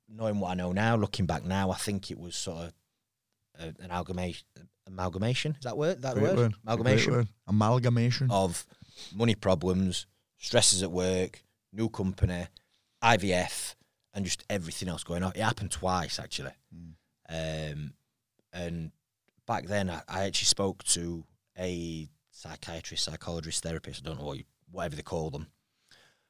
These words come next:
Speaker 1: And the first thing she wanted to do is put me on these tablets,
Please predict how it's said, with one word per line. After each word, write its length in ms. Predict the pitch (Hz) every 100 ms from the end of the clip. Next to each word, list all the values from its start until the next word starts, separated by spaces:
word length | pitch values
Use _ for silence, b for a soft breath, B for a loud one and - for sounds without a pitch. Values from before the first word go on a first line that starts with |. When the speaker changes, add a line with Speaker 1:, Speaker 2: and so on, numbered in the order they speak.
| b _
Speaker 1:
And 540 | 87 85 82 82 82 - - _ _ _ _
the 80 |
first 300 | - 110 104
thing 100 | -
she 180 | 95 -
wanted 240 | 92 90 -
to 100 | -
do 280 | 82 82 82
is 280 | 80 76 - _ _
put 160 | - -
me 80 | 92
on 120 | 85
these 160 | 82 78
tablets, 640 | - 82 82 82 - -